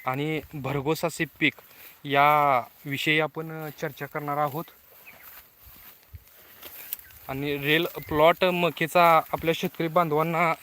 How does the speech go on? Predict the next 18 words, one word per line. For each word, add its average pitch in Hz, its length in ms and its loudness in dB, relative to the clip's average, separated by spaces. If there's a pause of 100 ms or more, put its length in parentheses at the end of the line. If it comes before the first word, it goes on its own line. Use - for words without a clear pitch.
धावणार 147 260 2
आहे 151 340 0
की 208 160 0 (460)
पूर्वनियोजन 190 720 -4
केल्यानंतर 190 600 -8
कशा 185 300 0
प्रकारे 180 500 2 (540)
आपला 156 240 2
मकेचा 170 640 0
प्लॉट 185 320 4 (100)
येऊ 170 220 0
शकतो, - 680 -10 (600)
ते 175 340 0
आपण 165 360 -4 (480)
आपल्या 156 180 -2
माध्यमातून 170 580 -2
धावणार 170 300 2
आहे. 147 220 -2